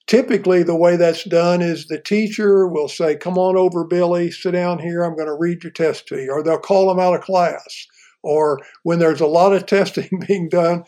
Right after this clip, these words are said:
I've heard stories of everybody's testing the, do, reading test for the kid, including the janitor. Hooray for the janitor, along with everybody else. But it's a huge, uh, responsibility for teachers,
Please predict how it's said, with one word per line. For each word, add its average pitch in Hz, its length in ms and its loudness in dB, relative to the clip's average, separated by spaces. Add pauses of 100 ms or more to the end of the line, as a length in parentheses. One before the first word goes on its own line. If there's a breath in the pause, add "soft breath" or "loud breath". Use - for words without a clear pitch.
(400 loud breath)
I've 160 180 -4
heard 170 200 -2
stories 180 640 2
of 143 240 -2
everybody's 165 920 0
testing 147 520 -4
the, 143 500 -6
do, 175 280 0
reading 175 400 0
test 160 340 0
for - 100 -10
the 151 120 -8
kid, 143 340 -2
including 180 600 0
the 175 100 0
janitor. 185 680 0 (160)
Hooray 170 420 2
for 190 100 -2
the 170 140 -2
janitor, 165 720 -2
along 151 340 -4
with 147 100 -8
everybody 156 520 -2
else. 170 460 -4 (160)
But 180 240 2
it's 190 220 4
a 175 160 4
huge, 233 720 -2
uh, 185 80 2
responsibility 185 1120 0
for 170 160 -8
teachers, 165 800 -6